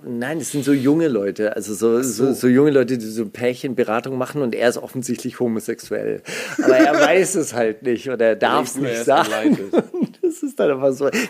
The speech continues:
Speaker 1: natürlich haben wir uns nicht geküsst und so weiter. Ja klar hast du sie nicht geküsst, ist
Speaker 2: Das
Speaker 1: schon
Speaker 2: ist
Speaker 1: klar.
Speaker 2: ein weirder Grind.
Speaker 1: Und das ist halt, äh, das guckt die sich auch die, äh, ganze Zeit an und einfach auch die neuesten Sachen dann immer. Das ist,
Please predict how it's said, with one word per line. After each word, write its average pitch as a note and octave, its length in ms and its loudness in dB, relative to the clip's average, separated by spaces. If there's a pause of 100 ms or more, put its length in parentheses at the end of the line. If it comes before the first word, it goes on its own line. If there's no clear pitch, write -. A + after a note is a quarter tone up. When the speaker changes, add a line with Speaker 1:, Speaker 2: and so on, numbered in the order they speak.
Speaker 1:
natürlich G3+ 360 0
haben F3+ 140 -2
wir C3 80 -2
uns C3 160 -8
nicht D#3 200 -10
geküsst C#3+ 400 -6
und C3 100 -6
so A#2 100 -12
weiter. B2 180 -2
Ja A#2+ 140 0
klar - 340 0
hast B3 160 -4
du - 80 -2
sie C3+ 140 -2
nicht - 200 2
geküsst, A3+ 520 -4
ist G3+ 200 -8
Speaker 2:
Das E3+ 100 2
Speaker 1:
schon A#3 80 2
Speaker 2:
ist G#3 40 0
Speaker 1:
klar. B3 260 4
Speaker 2:
ein - 80 2
weirder - 220 4 (100)
Grind. C3 320 -2
Speaker 1:
Und E3 200 0
das G3+ 180 4
ist F#3+ 140 0
halt, F#3 260 4
äh, E3 220 2 (440)
das F3 260 2
guckt G3+ 340 -2
die F#3+ 140 -2
sich F3 420 -4
auch E3 240 2
die, D#3 360 -4
äh, D3 280 4
ganze D#3 360 0
Zeit D3 280 2
an F3 180 0
und F3 140 -2
einfach D3 340 -6
auch C3 80 -4
die C3 160 -8
neuesten B2+ 580 0
Sachen C3+ 360 0
dann E3+ 120 4
immer. G3+ 220 4
Das F#3+ 240 -2
ist, - 220 -12